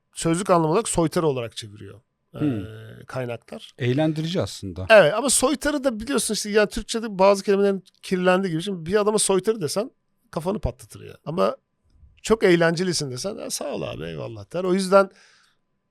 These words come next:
Speaker 1: animatör kelimesini kullanmayı tercih ediyorum. Aslında bu kralın soytarısı, kralın palyaçosu gibi düşünelim, eğlenceli bir yerde oyunlaştırma üzerine motive olmuş insanları görebiliriz. E, Acun Ilıcalı olabilir.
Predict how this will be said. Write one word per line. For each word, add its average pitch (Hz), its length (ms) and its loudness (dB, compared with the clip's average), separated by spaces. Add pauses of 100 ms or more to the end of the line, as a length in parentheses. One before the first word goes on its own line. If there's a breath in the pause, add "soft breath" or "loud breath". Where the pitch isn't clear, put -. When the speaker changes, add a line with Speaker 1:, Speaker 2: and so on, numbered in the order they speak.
(200)
Speaker 1:
animatör 190 500 4
kelimesini 151 400 -2
kullanmayı 151 460 -2
tercih 135 280 -2
ediyorum. 104 200 -14
Aslında 214 280 -2
bu - 140 -16
kralın 220 480 6 (380)
soytarısı, 135 560 -6
kralın 165 300 -4
palyaçosu 139 580 -6
gibi 101 140 -18
düşünelim, - 300 -18 (260)
eğlenceli 185 840 6 (120)
bir 170 240 2
yerde 156 680 4
oyunlaştırma 190 960 4
üzerine 151 360 -2
motive 165 360 -4
olmuş 107 360 -8
insanları 98 460 -14
görebiliriz. 98 840 -18
E, 156 60 -10
Acun 156 320 -2
Ilıcalı 135 280 -2
olabilir. 101 560 -16